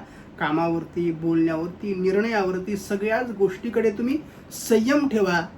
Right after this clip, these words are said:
आणि आपल्या मुखामध्ये, वाणीमध्ये गोडवा ठेवा. आपल्या, आपला जो काही आत्मविश्वास आहे, आत्मविश्वास असावा, परंतु ओव्हर कॉन्फिडन्स नसावा.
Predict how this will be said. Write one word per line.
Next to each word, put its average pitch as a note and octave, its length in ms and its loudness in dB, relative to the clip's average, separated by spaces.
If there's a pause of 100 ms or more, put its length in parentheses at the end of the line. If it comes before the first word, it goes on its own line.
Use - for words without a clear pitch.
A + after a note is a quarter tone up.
आणि F3 120 -2
आपल्या E3 440 -2
मुखामध्ये, E3+ 800 0 (160)
वाणीमध्ये F3 640 2
गोडवा F3+ 440 4 (380)
ठेवा. D#3+ 220 0 (460)
आपल्या, G#3 460 0 (540)
आपला A#3+ 280 0
जो B3 140 -4
काही D4 200 -2
आत्मविश्वास C4 880 0
आहे, F3+ 200 2 (240)
आत्मविश्वास A#3+ 840 -2 (100)
असावा, E3 400 0
परंतु G#3 680 -2 (180)
ओव्हर A3 400 6
कॉन्फिडन्स A3 680 -2
नसावा. D#3 540 -2